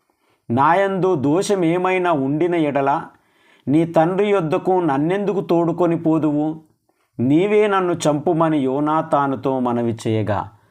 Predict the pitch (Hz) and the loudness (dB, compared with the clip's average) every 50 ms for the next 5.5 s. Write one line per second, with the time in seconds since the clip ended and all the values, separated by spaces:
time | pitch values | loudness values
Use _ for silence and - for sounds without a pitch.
0 | _ _ _ _ _ _ _ _ _ _ 135 117 127 170 190 214 233 240 202 233 | _ _ _ _ _ _ _ _ _ _ -4 -2 -2 0 0 0 0 0 0 0
1 | 208 208 208 190 185 180 175 175 175 170 170 165 156 156 170 160 147 135 135 131 | 0 0 0 0 0 0 -2 0 0 0 0 0 0 0 0 0 2 0 0 -2
2 | 123 113 - 151 151 156 165 160 160 165 147 156 151 143 131 113 135 135 131 127 | -4 -4 -2 0 2 2 2 2 0 0 0 0 -2 -2 -2 -2 -2 -2 -2 -2
3 | 104 95 110 120 123 117 113 117 - 110 107 104 104 - - _ _ _ _ _ | -2 -2 0 0 0 -2 -2 -2 -4 -4 -4 -4 -6 -10 -16 _ _ _ _ _
4 | _ _ 131 131 135 131 - - 147 170 190 175 180 175 165 156 - 151 135 131 | _ _ -2 -2 -2 -2 -2 0 0 0 0 0 0 0 0 0 0 0 0 0
5 | 117 113 135 139 131 127 123 117 110 107 | -2 -4 -2 0 0 0 0 -2 -4 -6